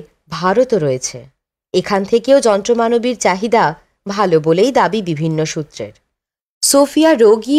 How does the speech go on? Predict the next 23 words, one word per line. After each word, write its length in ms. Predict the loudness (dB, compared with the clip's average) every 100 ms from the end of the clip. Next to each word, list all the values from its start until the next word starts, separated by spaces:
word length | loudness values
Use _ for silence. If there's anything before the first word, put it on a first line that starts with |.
| 2
ও 80 | 2
প্রবীণের 560 | 4 2 2 2 2 2
দেখভাল 420 | 0 0 -2 -2 -2
ছাড়াও 460 | -2 0 2 0 -2 -6 _
তাদের 320 | 0 2 2
সঙ্গে 340 | 0 -2 -2 -2
সুসম্পর্ক 760 | -2 -2 -2 0 0 0 -2 0
রেখে 340 | 0 0 0 -2
চলতে 360 | 2 0 -2
পারে, 280 | -6 -6 -8 -16 _ _ -4
ফলে 280 | 0 4 2 2 _ _ -2
একাকী 480 | 0 2 0 0 0
মানুষকে 580 | 2 2 0 0 0 2 2
যোগ্য 320 | 2 0 2 0
সঙ্গও 500 | 0 -2 -2 0 0
দিতে 240 | 0 -4 -4
পারবে 340 | -2 0 0 0
এই 160 | -2 -2
রোবট। 400 | -4 -6 -16 -16 -18 -18 _ _ 0
কিন্তু 300 | 0 4 2 0 -6 -6
বিশ্বজুড়েই 800 | -4 -2 0 0 2 2 4 4
যন্ত্রের 480 | 2 2 2 2 0 0 -2
এমন 260 | 0 0